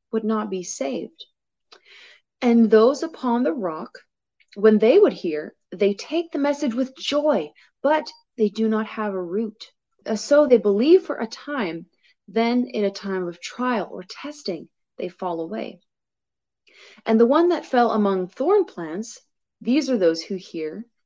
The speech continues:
then while they are going, under worries and riches and the pleasures of life, they are choked and they do not bear fruit to maturity. But the one in the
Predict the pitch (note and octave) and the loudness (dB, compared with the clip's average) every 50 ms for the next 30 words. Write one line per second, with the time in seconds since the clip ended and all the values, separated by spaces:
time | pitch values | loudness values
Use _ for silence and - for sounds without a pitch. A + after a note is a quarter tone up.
0 | _ _ _ E3 G3+ G3 F#3+ G3 F3+ - - F3 F#3 F#3 F#3 F#3 F#3 F3+ G3 F#3 | _ _ _ -4 -2 -2 -2 -2 -6 -8 -8 -4 -2 0 0 0 0 0 0 0
1 | F3 E3+ E3 - G#3+ B3 C#4 B3 G3+ G3 G#3+ A#3+ - _ _ _ _ _ _ G#3+ | 0 -2 -2 -4 -4 -2 0 0 -2 -2 -4 -6 -8 _ _ _ _ _ _ -2
2 | G#3+ G#3+ G3 F#3+ E3+ E3+ E3+ G3 B3+ C#4 C#4 C4 B3+ A#3 G#3 F#3+ F3 - - F#3 | 0 0 0 0 -4 -4 0 2 4 4 4 4 2 0 0 -2 -4 -6 -8 -10
3 | F3 E3 F3+ F3+ F3 E3+ G3+ B3+ C4 B3+ - - A#3 G#3+ F#3 E3 F3 F3+ F3 E3+ | -10 -10 -12 -18 -6 4 4 4 4 4 -2 -4 -2 -2 -2 -4 -6 -6 -6 -6
4 | E3 - - - - A#3+ C4+ C4 B3 B3 A3 F3+ F3+ E3+ E3+ F#3 - B2+ - A3 | -8 -10 -14 -8 -6 -6 -4 -2 -2 -4 -4 -4 -6 -10 -8 -8 -8 -6 -4 -4
5 | G#3 G#3 - _ _ - _ _ - A#3+ B3+ B3 A3+ A3 - - - - B3+ C#4 | -4 -6 -8 _ _ -20 _ _ 2 2 2 2 -2 -6 -8 -12 -12 -8 -4 -4
6 | C4 - - _ - - _ _ _ _ G#3+ G#3 G#3+ A3 F#3+ G#3 A3 A3+ A#3+ B3 | -4 -4 -6 _ -18 -20 _ _ _ _ -4 -2 -2 -2 -2 -2 -2 -2 -4 -4
7 | - G3+ F3+ F#3+ F#3 F3 F3+ _ _ - G3 F3+ - - - - E3+ E3 D#3+ - | -8 -8 -6 -6 -6 -6 -8 _ _ -10 -10 -10 -10 -12 -18 -16 -16 -14 -14 -14
8 | - - D3+ - - - - _ _ _ _ _ _ _ _ _ _ _ _ _ | -14 -12 -12 -14 -14 -16 -20 _ _ _ _ _ _ _ _ _ _ _ _ _
9 | _ _ _ - - - - - _ _ - C4+ C4+ D4 C#4+ C4+ D#4 E4+ F4 F4+ | _ _ _ -20 -20 -20 -20 -20 _ _ 0 0 2 2 2 2 4 4 6 4
10 | E4 C#4+ C4 G3+ | 4 2 0 -2